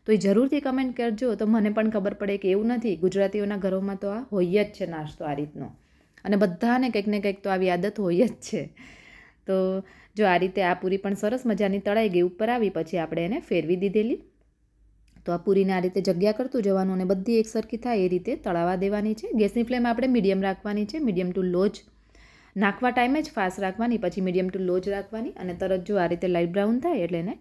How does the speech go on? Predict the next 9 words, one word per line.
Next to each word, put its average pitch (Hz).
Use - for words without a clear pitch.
કાઢી 165
લેવાની 202
રહેશે. 220
તો -
આ 160
પૂરી 170
પણ 185
બહુ 190
જ -